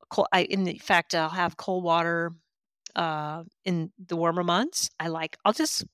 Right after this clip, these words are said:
pour myself some hot water and put a little lemon in it. I'm just content to have water.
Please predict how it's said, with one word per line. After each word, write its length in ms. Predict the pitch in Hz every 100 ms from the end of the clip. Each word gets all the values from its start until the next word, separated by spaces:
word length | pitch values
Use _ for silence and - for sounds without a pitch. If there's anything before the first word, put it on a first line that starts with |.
| _
pour 120 | 214
myself 320 | 214 214 233
some 140 | - 220
hot 200 | 247 -
water 420 | 208 339 196 - -
and 100 | 190
put 80 | 247
a 60 |
little 160 | 220 220
lemon 280 | 208 269 202
in 140 | 160
it. 140 | 160 -
I'm 160 | 180
just 320 | 180 185 - -
content 480 | 185 170 180 208
to 80 | -
have 160 | 185 180
water. 460 | 156 156 170 226